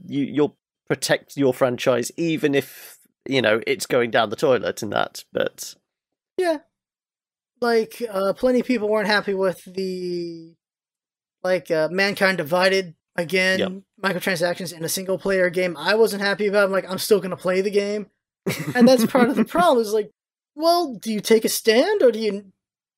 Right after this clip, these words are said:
Speaker 2: you just, you wanna su-, you wanna support them,
Speaker 1: Yeah.
Speaker 2: but you also wanna take a stand against this, and it's just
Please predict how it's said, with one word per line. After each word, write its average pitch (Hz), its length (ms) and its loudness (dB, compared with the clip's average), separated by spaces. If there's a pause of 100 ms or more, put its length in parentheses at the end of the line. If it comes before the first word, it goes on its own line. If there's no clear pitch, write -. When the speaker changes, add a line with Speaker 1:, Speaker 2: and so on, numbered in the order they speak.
(280)
Speaker 2:
you 208 100 -8
just, 226 220 2 (120)
you 214 100 0
wanna 220 180 4
su-, 240 180 -4
you 226 100 0
wanna 440 140 4
support 440 400 2
them, 269 200 2 (640)
Speaker 1:
Yeah. 156 260 2 (120)
Speaker 2:
but 262 80 6
you 269 60 4
also 294 160 2
wanna 277 100 4
take 269 140 2
a 233 40 4
stand 285 280 0
against 247 280 -2
this, 381 300 2
and 269 80 0
it's 247 80 -2
just - 320 -4